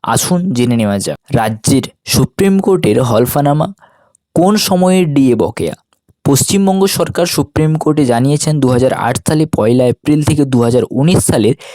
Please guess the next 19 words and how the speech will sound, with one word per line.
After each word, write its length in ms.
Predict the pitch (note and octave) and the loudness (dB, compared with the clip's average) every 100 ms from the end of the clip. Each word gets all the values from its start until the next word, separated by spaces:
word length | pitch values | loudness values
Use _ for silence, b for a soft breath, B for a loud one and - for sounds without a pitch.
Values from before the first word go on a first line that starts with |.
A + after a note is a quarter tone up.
| B | B
একত্রিশে 480 | C3+ C#3 - F#3+ F#3+ | -4 -4 -2 0 0
ডিসেম্বর 440 | F3+ E3+ F3 F3 E3+ | -2 -2 0 0 0
পর্যন্ত 380 | F3 E3 E3+ - | 0 0 -2 -2
সময়ের 480 | - B2 C3 D3+ D#3 | -4 -2 0 0 0
মধ্যে 360 | D3+ D3 D#3 | 0 -2 -2
কর্মরত 580 | D3 A#2 A#2+ C3+ C3+ - A2 - b b b b b - | 0 0 0 0 0 0 -4 -4 b b b b b -8
থাকা 340 | B2+ - C#3+ | -6 -2 -2
রাজ্য 520 | G#2+ A2 A2+ - D3+ | 0 -2 -4 -4 -2
সরকারি 500 | C3 A2+ A2+ - C#3 | 0 -2 0 0 0
কর্মীদের 560 | C#3 A#2+ A#2+ C3+ A#2 E2 | 2 0 2 0 -2 -6
বকেয়া 440 | - A2 A2 C3+ C3+ | -2 -2 0 0 2
ডিএ 280 | A#2+ A#2 A2+ | 2 0 0
রয়েছে। 420 | G#2+ G2 - - - B B B B B B | 0 -2 -6 -10 -12 B B B B B B
অর্থাৎ 360 | - C3 F#3+ F#3 - | -4 -2 0 -2 0
ইতিমধ্যে 560 | C#3+ C3+ E3 E3+ D#3+ - | -2 0 2 2 0 -2
প্রায় 240 | - D#3 | 0 0
এগারো 400 | C#3 A#2+ A#2+ C#3 | 0 -2 0 0
বছরের 460 | D3 C#3+ - D3+ D3 | 2 0 0 -2 0
সময়কালকে 800 | - A2 B2 C#3 - C#3 C3+ - | -2 -2 0 0 0 -2 -2 -6